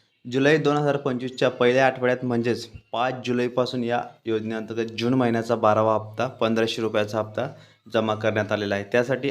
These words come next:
आवश्यक असलेल्या छत्तीसशे कोटींचा निधी जो आहे तो तीस जूनला बघा,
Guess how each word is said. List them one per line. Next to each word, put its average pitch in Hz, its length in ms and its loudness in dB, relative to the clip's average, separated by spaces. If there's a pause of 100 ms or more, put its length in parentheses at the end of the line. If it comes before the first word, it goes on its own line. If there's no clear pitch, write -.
(120)
आवश्यक 123 600 2
असलेल्या 127 440 2 (280)
छत्तीसशे 120 480 -2
कोटींचा 123 520 0
निधी 117 260 -2
जो 113 120 0
आहे 117 200 0
तो - 380 -18
तीस 131 540 -10
जूनला 113 260 0
बघा, 107 220 -2